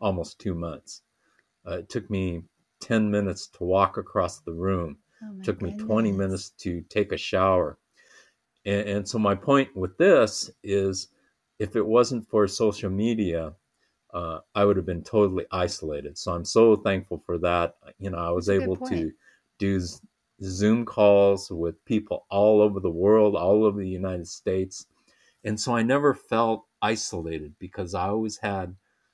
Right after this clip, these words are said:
Speaker 1: social media, uh, which I'm so thankful for. I use m-, my main source is LinkedIn, but I also use a little bit of Instagram, uh, Clubhouse. A-, and so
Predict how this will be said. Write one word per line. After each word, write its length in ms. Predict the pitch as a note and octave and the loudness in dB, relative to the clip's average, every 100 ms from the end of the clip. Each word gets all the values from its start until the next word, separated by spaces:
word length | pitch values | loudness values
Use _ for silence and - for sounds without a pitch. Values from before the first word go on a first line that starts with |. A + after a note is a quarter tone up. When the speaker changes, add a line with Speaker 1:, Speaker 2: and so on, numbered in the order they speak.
| _ _ | _ _
Speaker 1:
social 440 | - G#2+ G2+ - F#2+ | -4 0 0 0 -4
media, 640 | G2 B2 A#2 F#2 E2+ E2+ _ _ _ _ _ - | -2 0 -2 -2 -4 -8 _ _ _ _ _ -14
uh, 260 | F2+ E2+ D#2+ _ _ _ _ _ | -12 -10 -14 _ _ _ _ _
which 320 | F#2+ F#2+ F#2 | -6 -6 -4
I'm 160 | F#2+ F2+ | -6 -6
so 280 | - G#2+ G2+ | 2 4 4
thankful 500 | G#2+ G#2+ A2 G2 E2+ | 2 -2 -2 -6 -6
for. 280 | F2+ E2+ | -2 2
I 60 | F2 | 2
use 400 | F#2 G2+ F#2+ - | 2 0 -4 -8
m-, 120 | G#2 - - | -12 -14 -10
my 240 | G2 G2 | -4 -2
main 440 | F#2+ G2+ G2+ G2+ F#2+ _ _ _ | 0 -2 -2 -4 -10 _ _ _
source 520 | - - G2+ G2+ G2 G2 | -8 2 4 4 2 -4
is 160 | E2 | -6
LinkedIn, 680 | F#2 F#2+ G2 F#2+ F#2 F#2+ F2+ | -2 -2 -2 -2 -2 -2 -4
but 120 | F2 | -4
I 100 | F2+ | -2
also 280 | F2+ F2+ G2+ | -2 -2 -4
use 180 | F2+ F2 | -6 -4
a 60 | |
little 240 | F2 F#2+ F#2+ | -2 0 0
bit 160 | F#2 F2 | 0 -4
of 140 | - G#2 | -4 -6
Instagram, 800 | G2 - F2 F2+ F2+ F2 F2 E2+ _ _ _ - | -8 -6 -8 -6 -4 -2 -4 -8 _ _ _ -10
uh, 220 | F2 E2+ - | -8 -8 -6
Clubhouse. 920 | - G2 F2+ G2 F2+ F2 E2 - - _ _ _ - | 2 2 2 0 0 0 -4 -8 -16 _ _ _ -14
A-, 260 | F2 F#2+ F2+ | -12 -8 -8
and 160 | F2+ | -8
so 400 | - F#2+ F2 E2+ | -4 -2 0 -4